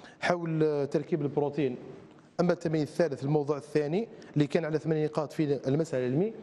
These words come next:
كان يتمحور حول الوحدة الثالثة وهي دور البروتينات في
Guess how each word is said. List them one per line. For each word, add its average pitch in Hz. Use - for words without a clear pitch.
كان 185
يتمحور 156
حول 202
الوحدة 156
الثالثة 160
وهي 170
دور 175
البروتينات 160
في 185